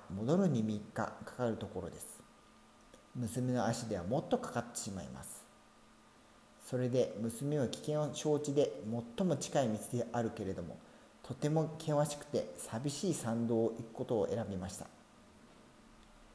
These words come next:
でも、やっぱりなかなか思うようには進むことができず、右も左もわからないくらいに夜が更ける頃で、また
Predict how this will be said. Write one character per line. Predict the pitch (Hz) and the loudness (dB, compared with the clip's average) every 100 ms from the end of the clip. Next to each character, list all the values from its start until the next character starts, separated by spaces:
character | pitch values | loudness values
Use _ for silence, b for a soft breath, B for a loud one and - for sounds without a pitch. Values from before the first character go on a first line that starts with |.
| - - | -18 -2
で | 120 | 0
も、 | 98 57 - | 0 -2 -4
や | 101 | -6
っ | - - | -6 0
ぱ | 156 | 2
り | 107 | 2
な | 104 | 2
か | 127 | 2
な | 135 | 4
か | 135 | 6
思 | 135 135 | 6 6
う | 135 | 6
よ | 113 | 6
う | |
に | 95 | 2
は | |
進 | 90 - 117 | -2 0 0
む | |
こ | 120 | 2
と | 113 | 0
が | 85 | -2
で | 90 | -2
き | 104 | -6
ず、 | 82 65 - | -8 -12 -10
右 | 101 123 | -8 -2
も | 143 135 | 0 2
左 | 131 135 | 6 6
も | 131 127 | 6 4
わ | |
か | 120 135 | 6 6
ら | 143 | 6
な | 135 | 4
い | 95 | 0
く | - | -2
ら | 92 | -4
い | 87 | -4
に | 78 - B B - | -6 -12 B B 0
夜 | 135 143 | 4 4
が | 107 | 4
更 | 95 | 0
け | - 127 | 0 2
る | 117 95 - - - - - - | 4 0 -4 -12 -18 -20 -20 -18
頃 | - 113 98 | -4 -2 0
で、 | 80 - - - - - - - | -2 -6 -8 -18 -20 -20 -14 -4
ま | 110 | -2
た | 113 110 | 0 -2